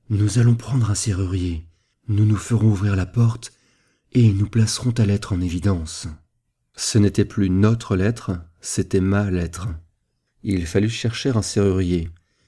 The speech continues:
et malgré les affirmations de Jacques, que rien n'était plus facile que d'en trouver un, nous errâmes pendant près d'une heure avant d'en décider un à se lever pour nous suivre. «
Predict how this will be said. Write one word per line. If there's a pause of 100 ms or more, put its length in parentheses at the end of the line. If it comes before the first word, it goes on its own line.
(320)
et
malgré
les
affirmations
de
Jacques, (600)
que
rien
n'était
plus
facile
que
d'en
trouver
un, (640)
nous
errâmes
pendant
près
d'une
heure
avant
d'en
décider
un
à
se
lever
pour
nous
suivre. «